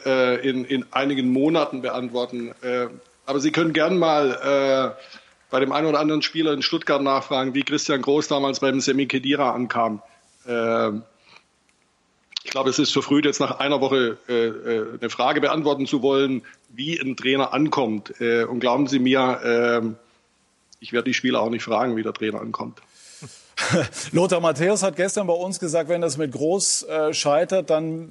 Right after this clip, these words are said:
Speaker 2: wäre das nach seiner Einschätzung auch Ihr Ende auf Schalke. Sehen Sie, äh, auch diese Gefahr?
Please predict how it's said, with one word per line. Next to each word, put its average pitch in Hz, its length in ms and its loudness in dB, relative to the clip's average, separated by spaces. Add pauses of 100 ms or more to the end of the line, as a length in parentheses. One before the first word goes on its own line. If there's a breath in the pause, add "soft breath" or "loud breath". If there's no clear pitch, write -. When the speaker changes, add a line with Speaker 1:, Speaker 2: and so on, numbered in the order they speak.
Speaker 2:
wäre 165 300 2
das 156 200 2
nach 160 120 0
seiner 160 300 2
Einschätzung 160 580 -2
auch 151 220 2
Ihr 165 260 2
Ende 131 400 2
auf 117 420 -2 (160)
Schalke. 117 680 0 (260)
Sehen 139 320 0
Sie, 170 340 0
äh, 147 200 0
auch 143 260 0
diese 175 220 0
Gefahr? 160 480 -2